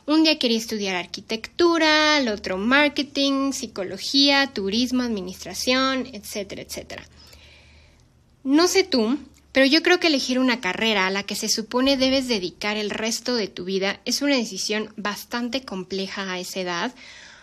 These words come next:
sobre todo porque a los dieciocho años la mayoría de nosotros ni siquiera nos conocemos realmente,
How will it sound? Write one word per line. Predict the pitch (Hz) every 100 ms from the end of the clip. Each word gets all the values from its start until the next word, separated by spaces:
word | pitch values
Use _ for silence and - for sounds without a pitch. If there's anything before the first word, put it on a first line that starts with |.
| _ _ _
sobre | - 294 320
todo | 359 415
porque | 427 269 233
a | 202
los | 208 196
dieciocho | 208 202 233 247 247 269
años | 247 214 214
la | 220
mayoría | 220 226 240 294
de | 339
nosotros | 262 190 - 220 208 226
ni | 240 202
siquiera | 190 - 214 220 233 233 -
nos | 202 -
conocemos | - 180 - 226 226 226
realmente, | 220 190 196 196 190 185 185 233